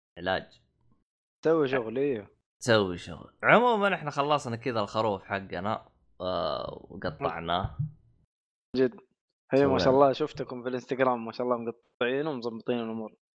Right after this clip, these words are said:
Speaker 1: إيه، زبطناه. عاد،
Speaker 2: وقع-،
Speaker 1: آه،
Speaker 2: وقاعد تشرح، تشرح بالإنجليزي لأخوياك البريطانيين.
Speaker 1: إيه، للبريطانيين.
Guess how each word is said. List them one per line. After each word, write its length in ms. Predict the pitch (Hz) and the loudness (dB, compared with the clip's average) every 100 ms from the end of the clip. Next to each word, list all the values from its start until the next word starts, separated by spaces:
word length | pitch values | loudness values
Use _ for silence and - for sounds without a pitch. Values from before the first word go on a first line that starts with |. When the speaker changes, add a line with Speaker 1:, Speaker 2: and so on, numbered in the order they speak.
| _ - 95 | _ -6 0
Speaker 1:
إيه، 280 | 92 92 | 2 2
زبطناه. 760 | 90 92 - 78 - 85 73 - - - - | 0 -2 -2 -4 -2 2 2 0 -8 -8 8
عاد، 260 | 98 113 127 | 12 12 12
Speaker 2:
وقع-، 100 | 131 | 6
Speaker 1:
آه، 400 | 131 131 135 117 | 8 8 8 8
Speaker 2:
وقاعد 300 | 165 151 - | 4 4 0
تشرح، 340 | 175 170 143 | -2 -2 -2
تشرح 460 | - - 180 170 156 | -4 -2 0 0 0
بالإنجليزي 640 | 151 151 147 170 160 135 | -2 0 0 2 2 -2
لأخوياك 1200 | 131 135 135 131 131 131 127 135 - 143 147 135 | -4 -2 -2 -4 -8 -10 -6 -6 -2 2 2 2
البريطانيين. 800 | 127 123 131 131 131 131 127 123 _ _ _ _ _ | -4 -4 -10 -6 -6 -4 -6 -8 _ _ _ _ _
Speaker 1:
إيه، 280 | 101 101 95 | -6 -4 -2
للبريطانيين. 1300 | 90 90 90 92 98 95 95 95 92 92 92 80 | -2 -4 -4 -4 0 0 2 0 0 -2 -4 -8